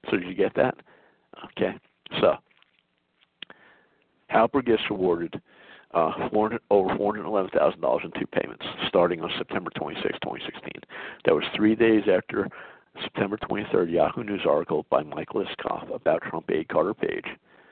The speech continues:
which used information fed to Isikoff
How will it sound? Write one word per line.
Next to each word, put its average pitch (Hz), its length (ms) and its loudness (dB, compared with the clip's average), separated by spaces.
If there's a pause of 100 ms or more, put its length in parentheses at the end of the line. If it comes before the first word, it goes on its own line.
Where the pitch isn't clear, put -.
(280)
which - 180 4 (280)
used 92 240 -2
information 95 640 0
fed - 180 6
to - 60 0
Isikoff - 600 -4